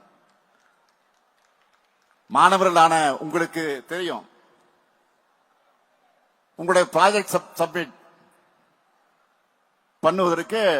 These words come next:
டெட்லைன் கொடுப்பாங்க. அது மாதிரி சட்டமன்றம் பாஸ் பண்ணக்கூடிய சட்டத்தின் மேல ஒரு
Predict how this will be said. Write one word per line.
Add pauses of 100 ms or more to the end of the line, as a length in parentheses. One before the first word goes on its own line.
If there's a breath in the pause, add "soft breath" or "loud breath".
(340)
டெட்லைன்
கொடுப்பாங்க. (2250)
அது
மாதிரி (260)
சட்டமன்றம் (540)
பாஸ்
பண்ணக்கூடிய (100)
சட்டத்தின்
மேல (2000)
ஒரு